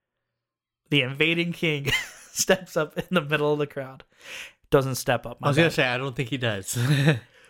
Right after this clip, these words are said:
Speaker 2: But he
Speaker 1: Remo-,
Speaker 2: should
Speaker 1: removes hood menacingly.
Speaker 2: Indeed. <laughs>
Speaker 1: And that's the end of chapter thirty-one.
Speaker 2: 'Cause in thirty-two, we find out he is a cripple.
Speaker 1: Yeah,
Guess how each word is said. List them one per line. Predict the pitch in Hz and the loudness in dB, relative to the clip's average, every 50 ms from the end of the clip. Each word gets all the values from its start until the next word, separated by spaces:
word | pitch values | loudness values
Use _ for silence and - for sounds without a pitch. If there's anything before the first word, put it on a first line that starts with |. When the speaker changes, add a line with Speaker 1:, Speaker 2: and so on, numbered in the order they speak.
| _ _ | _ _
Speaker 2:
But | - 139 | 4 4
he | 202 208 196 | 6 6 6
Speaker 1:
Remo-, | 190 208 233 233 | 4 4 4 2
Speaker 2:
should | 202 180 | 2 2
Speaker 1:
removes | 208 208 190 185 202 220 226 214 - - | 2 2 4 2 4 2 2 0 -2 -8
hood | - - - 170 190 175 156 131 120 - - _ - | -12 -8 0 2 4 4 4 2 0 -10 -14 _ -6
menacingly. | 151 156 151 151 151 - - 151 139 131 120 117 127 131 143 - - | -2 -2 0 0 0 -2 -2 -2 -2 -2 -4 -6 -8 -12 -14 -14 -4
Speaker 2:
Indeed. | - 147 131 123 127 120 117 110 104 101 98 - - _ _ _ | -4 -2 0 0 0 0 0 -2 -4 -8 -10 -12 -20 _ _ _
<laughs> | 139 113 - - 147 139 117 - - | -4 -4 -2 0 0 0 0 -2 -2
Speaker 1:
And | 151 147 156 | -2 0 2
that's | 160 160 160 - - | 0 -2 -2 -4 -6
the | 175 160 151 | -4 -2 0
end | 147 147 147 147 147 143 | 0 0 0 -2 -4 -6
of | 139 - 151 147 143 143 143 139 143 147 | -8 -2 0 2 2 4 2 0 0 -2
chapter | - - 147 143 - - 147 139 139 139 139 143 165 - _ | -2 -2 -2 -2 -4 -6 -4 -4 -4 -4 -6 -8 -10 -10 _
thirty-one. | - 143 135 135 147 170 143 127 127 _ _ _ _ _ _ _ _ _ _ _ _ _ _ _ _ _ - | -6 -6 -4 -4 -6 -6 -6 -10 -14 _ _ _ _ _ _ _ _ _ _ _ _ _ _ _ _ _ -4
Speaker 2:
'Cause | - 117 110 | -4 -4 -4
in | 107 | -2
thirty-two, | 110 117 113 110 104 - 160 151 | -2 -2 -2 -2 -2 0 0 2
we | 139 127 | 2 0
find | 113 - 120 113 110 110 | -2 -4 -6 -6 -4 -4
out | 107 104 104 | -4 -4 -4
he | 101 104 110 110 | -4 -6 -6 -4
is | 110 107 101 | -4 -6 -6
a | 101 104 | -8 -10
cripple. | - - 190 185 - 117 92 92 _ _ _ _ _ _ _ - - - - - _ _ | -4 -4 -4 -4 -2 -6 -8 -8 _ _ _ _ _ _ _ -20 -20 -20 -20 -20 _ _
Speaker 1:
Yeah, | - 139 165 190 151 127 123 | -4 -2 -2 -2 -2 -4 -10